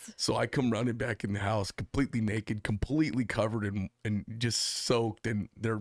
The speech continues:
women are scrambling to get me a, a towel or something. And I remember I went over to my friend's mom, who was sitting there with the, the, uh, the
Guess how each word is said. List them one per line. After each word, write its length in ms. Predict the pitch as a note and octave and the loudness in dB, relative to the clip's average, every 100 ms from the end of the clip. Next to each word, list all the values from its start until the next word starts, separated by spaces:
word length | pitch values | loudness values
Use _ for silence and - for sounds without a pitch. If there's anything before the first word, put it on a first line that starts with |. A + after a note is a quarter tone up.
| G2+ B2 | -4 -4
women 360 | B2+ A#2 A2+ | 0 0 0
are 80 | A2 | -2
scrambling 580 | - C#4 A#2+ A#2 A2+ A2 | -2 2 2 6 4 4
to 60 | |
get 200 | A2 A#2 | 2 0
me 120 | A#2+ B2 | 2 2
a, 100 | G#2 - - | 0 -4 -2
a 60 | G2+ | -4
towel 420 | - A2 A2 A2+ | 0 2 2 2
or 60 | G#2+ | 0
something. 460 | - G#2+ A2 A2 - - - - - | -2 -2 -2 -4 -6 -20 -20 -20 -10
And 160 | - C#3+ | 0 4
I 80 | C#3 | 4
remember 840 | C3 B2+ C#3 F3 D#3 A#2 G#2 - _ _ - | 4 4 6 4 4 2 2 -2 _ _ -2
I 280 | G#2+ G#2 G2+ | 0 2 0
went 260 | A2 A#2+ D3 | 2 4 6
over 220 | C3+ A#2+ | 4 2
to 80 | G#2 | -2
my 180 | F#2 G2 | -4 -4
friend's 440 | - A#2+ A2 G#2 | -2 0 0 0
mom, 380 | G#2+ G#2 G2 F#2+ | 0 0 0 0
who 120 | G2 | 0
was 140 | G#2 G2+ | 0 0
sitting 320 | - G2 G#2 | 0 0 0
there 240 | A2+ A2+ | -2 -2
with 220 | G#2 G2+ G2+ | -2 -4 -2
the, 200 | G#2 - | -2 -4
the, 240 | A#2 G#2 G2+ | -2 -2 0
uh, 160 | G2 - G#2+ | -2 -6 -2
the 180 | G#2+ | -2